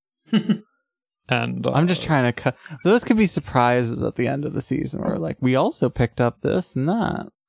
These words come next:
Speaker 3: No, you wanna mention it.
Speaker 2: We should mention them.
Speaker 3: Okay.
Speaker 2: Uh, especially Kusuruya no
Speaker 3: What is it?
Speaker 2: Hitori Goto is, like, really good.
Speaker 3: One hundred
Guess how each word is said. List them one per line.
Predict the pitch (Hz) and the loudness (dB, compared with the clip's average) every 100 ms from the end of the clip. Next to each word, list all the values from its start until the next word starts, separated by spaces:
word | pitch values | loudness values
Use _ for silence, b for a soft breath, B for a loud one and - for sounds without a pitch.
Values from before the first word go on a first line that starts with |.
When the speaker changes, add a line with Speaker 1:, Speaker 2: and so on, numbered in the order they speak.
| _ _ - | _ _ -2
Speaker 3:
No, | 120 117 | 0 2
you | 120 | 2
wanna | 110 98 | 2 0
mention | - - - - | -4 -6 -6 -4
it. | 359 370 - - | -2 -4 -6 -10
Speaker 2:
We | |
should | - 113 | -8 -4
mention | 113 107 - 120 | -2 -2 -2 -2
them. | 131 156 180 147 | 0 -2 -4 -2
Speaker 3:
Okay. | |
Speaker 2:
Uh, | 135 123 113 104 - | 2 4 4 2 -2
especially | 131 - 170 185 156 143 127 113 _ _ _ | -2 2 0 2 2 2 0 -6 _ _ _
Kusuruya | 135 127 127 127 143 131 131 127 127 127 | -8 -6 -4 0 2 2 2 2 2 0
no | 123 - 113 117 | -2 -4 -4 -6
Speaker 3:
What | - | -10
is | 123 | -10
it? | - | -4
Speaker 2:
Hitori | 131 120 117 | 0 0 0
Goto | - - - 127 127 127 _ 127 | -2 -2 -4 -2 -4 -8 _ -4
is, | 120 117 117 | -4 -4 -4
like, | 117 117 - | -4 -4 -6
really | 120 120 92 101 | -4 -4 -4 -4
good. | - 50 - | -4 -4 -6
Speaker 3:
One | 131 131 147 160 147 | -12 -16 -16 -18 -18
hundred | 131 123 123 123 120 123 120 | -18 -18 -20 -20 -20 -20 _